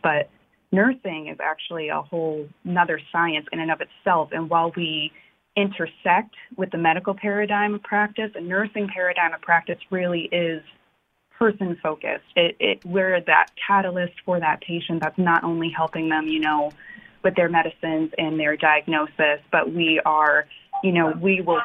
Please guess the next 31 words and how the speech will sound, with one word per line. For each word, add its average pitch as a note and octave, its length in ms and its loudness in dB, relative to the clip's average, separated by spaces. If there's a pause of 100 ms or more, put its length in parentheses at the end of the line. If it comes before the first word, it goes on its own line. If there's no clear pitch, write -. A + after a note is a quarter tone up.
(120)
pivot F#3 480 0 (140)
to, D#3+ 520 -2 (520)
um, E3 680 2 (840)
pivot F#3+ 320 2 (140)
to F3 260 -2
get F3 240 -2
the E3+ 60 -2
person E3+ 460 -4
social E3+ 360 -4 (100)
services F3 400 -4
if E3+ 160 -8
they F3 100 -2
need F3 240 -2
it, D#3 180 0
or E3+ 140 2 (120)
pivot F#3+ 400 -2
to F#3 80 -12
get E3+ 160 -4
the - 80 -4
person, E3+ 460 -4
like, D#3 260 2
financial E3+ 540 0
services D#3+ 400 -4
if E3 140 -10
they D#3+ 120 0
need F#3 280 -2
it, D#3 220 2
or E3 280 6 (360)
pivot G3+ 420 -4
to G3 80 -8
make F3+ 200 -2